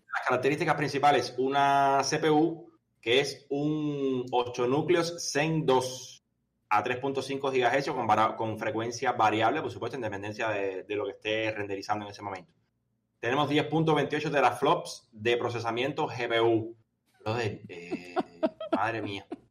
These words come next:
madre mía. Dos punto veintitrés R D N A dos.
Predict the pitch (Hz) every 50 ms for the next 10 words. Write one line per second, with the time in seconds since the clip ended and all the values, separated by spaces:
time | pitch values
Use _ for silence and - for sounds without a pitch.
0 | _ _ _ _ 107 107 107 104 101 95 95 95 92 - - 104 113 113 - -
1 | 131 131 131 127 131 135 127 123 123 120 117 123 123 120 120 120 123 113 - -
2 | 139 151 160 156 - - - - - _ - 117 117 113 117 120 120 120 120 123
3 | 120 117 117 120 123 139 165 - - - - - _